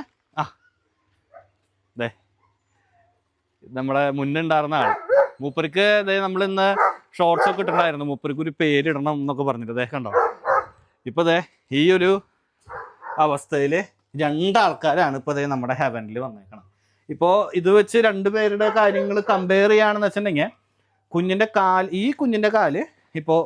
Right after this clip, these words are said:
നിങ്ങൾക്ക് നേരിട്ട് കാണാം, കണ്ടോ? ആ, ഫുൾ ഇപ്പോ എന്താ പറയാ, ഇത് നേരിട്ട് കാണുന്നവർക്ക് മനസ്സിലാവും. ആ, പെട്ടെന്ന് റെഡി ആവില്ല. അയ്യേ, ചേച്ചി പുള്ളി കണ്ട, കണ്ട, കണ്ട, ഫുൾ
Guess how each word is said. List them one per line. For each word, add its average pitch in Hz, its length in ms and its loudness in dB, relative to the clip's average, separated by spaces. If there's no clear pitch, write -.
നിങ്ങൾക്ക് 170 340 -4
നേരിട്ട് 160 320 0
കാണാം, 135 260 2
കണ്ടോ? 117 160 -2
ആ, 135 40 0
ഫുൾ 151 180 -2
ഇപ്പോ 170 160 0
എന്താ 160 180 -2
പറയാ, 151 180 2
ഇത് 165 120 0
നേരിട്ട് 175 300 -4
കാണുന്നവർക്ക് 160 440 0
മനസ്സിലാവും. 127 340 -4
ആ, 131 40 -2
പെട്ടെന്ന് 143 360 -2
റെഡി 170 180 0
ആവില്ല. 147 240 2
അയ്യേ, 233 280 -2
ചേച്ചി 311 320 2
പുള്ളി 349 180 4
കണ്ട, 269 120 2
കണ്ട, 262 120 0
കണ്ട, 269 140 -2
ഫുൾ 254 340 0